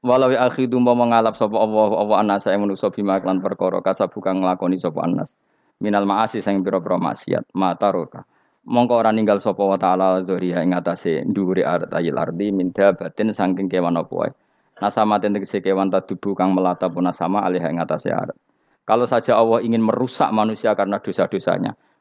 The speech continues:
pasti tidak disisakan beberapa sesuatu yang jadi kebutuhan manusia, termasuk dabam, misalnya nggak ada hewan, nggak ada tanaman, nggak ada apa saja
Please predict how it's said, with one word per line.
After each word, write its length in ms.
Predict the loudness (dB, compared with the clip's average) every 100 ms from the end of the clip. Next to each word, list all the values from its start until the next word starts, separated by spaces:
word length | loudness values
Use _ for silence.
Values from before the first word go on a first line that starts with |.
| _
pasti 320 | -6 -4 -2
tidak 240 | 2 0 0
disisakan 720 | -8 -6 -2 -2 0 0 0
beberapa 560 | -2 -4 -4 -2 -2 -2
sesuatu 400 | -4 -4 -2 -2
yang 160 | -2
jadi 160 | -2 -4
kebutuhan 480 | -6 -8 -6 -2 0
manusia, 1040 | -2 -2 -4 -8 _ _ _ -2 -2 -2
termasuk 480 | -2 -2 -2 -4 -4
dabam, 400 | -6 -2 -4 -4
misalnya 200 | -6 -4
nggak 140 | -4 -2
ada 100 | -4
hewan, 400 | -2 0 2 0
nggak 240 | 0 -4 -4
ada 60 | -2
tanaman, 400 | -2 -2 0 2
nggak 240 | 4 4
ada 160 | 2 2
apa 80 |
saja 320 | -2 -2 -6